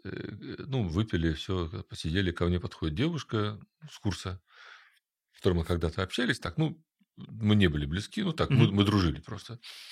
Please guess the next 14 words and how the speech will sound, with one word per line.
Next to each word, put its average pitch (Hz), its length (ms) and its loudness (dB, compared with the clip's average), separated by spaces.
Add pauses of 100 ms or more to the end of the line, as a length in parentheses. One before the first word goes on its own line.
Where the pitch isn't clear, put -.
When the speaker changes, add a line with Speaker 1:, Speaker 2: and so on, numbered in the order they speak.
(340)
Speaker 1:
Вот. 78 480 -2 (120)
И 98 120 0
говорит: 87 380 4
«Вить, 85 140 -2
слушай, 82 360 -4
ну 82 120 0
вот 87 240 -2 (640)
вопрос 95 300 6
такой 76 280 -4
тебе 73 140 -4
задам». 69 400 -4 (580)
Я 80 140 -4
говорю: 67 160 -8
«Давай». 69 360 -2